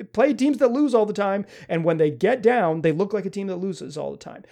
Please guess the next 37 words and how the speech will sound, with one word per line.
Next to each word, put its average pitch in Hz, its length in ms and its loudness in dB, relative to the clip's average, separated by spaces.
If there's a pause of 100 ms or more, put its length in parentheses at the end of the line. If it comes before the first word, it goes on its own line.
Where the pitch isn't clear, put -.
(140)
But 139 100 -6
I 135 60 -2
will 147 120 0
say 214 200 -4
this, - 460 -6 (400)
the 120 80 -12
mark 123 300 -2
of 196 320 -2 (460)
being 214 400 0
a, 196 160 -2 (220)
the 185 180 4
mark 202 480 4
often 226 400 0
of 165 160 0
good 180 240 0
coaches 139 440 -6
is 131 140 -10
that 139 140 -6
their 139 80 -2
teams 160 340 -8
play 139 300 -6
hard 127 260 -8
as 120 80 -12
shit. - 440 -14 (260)
And 127 160 -8
right 202 200 2
now, 180 460 -2 (240)
Chauncey 147 340 -8
Billups 156 320 -2
can't 165 280 -6
get 175 160 -4
this 208 140 -10
team 233 180 -6
to 277 80 -8
play 302 180 -6
hard 175 180 -6
enough. - 360 -16